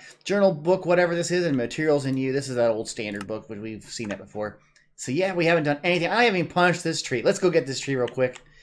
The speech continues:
I'm gonna use the vein miner. I hope it's all set up. There we go.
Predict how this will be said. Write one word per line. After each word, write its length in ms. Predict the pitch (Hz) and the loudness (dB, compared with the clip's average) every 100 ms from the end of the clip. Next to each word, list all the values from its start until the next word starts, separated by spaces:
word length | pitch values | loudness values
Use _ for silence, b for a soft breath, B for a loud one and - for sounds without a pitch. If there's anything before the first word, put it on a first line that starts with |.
| b b b b | b b b b
I'm 80 | 147 | 0
gonna 120 | 151 | 2
use 220 | 147 135 | 0 0
the 80 | 127 | -2
vein 260 | 107 143 147 | 0 2 2
miner. 400 | 143 147 151 - | 2 0 -2 -4
I 60 | 117 | -6
hope 180 | 120 | -4
it's 160 | 123 - | -4 -4
all 120 | 117 | -4
set 200 | - 120 | -2 0
up. 380 | 139 156 - - - _ _ _ _ - _ _ - _ _ _ _ _ _ - _ - - _ - _ - - _ - | 2 2 -2 -20 -20 _ _ _ _ -20 _ _ -20 _ _ _ _ _ _ -20 _ -20 -20 _ -20 _ -20 -20 _ -6
There 180 | 123 | -2
we 80 | 127 | 0
go. 300 | 156 202 180 | 2 2 0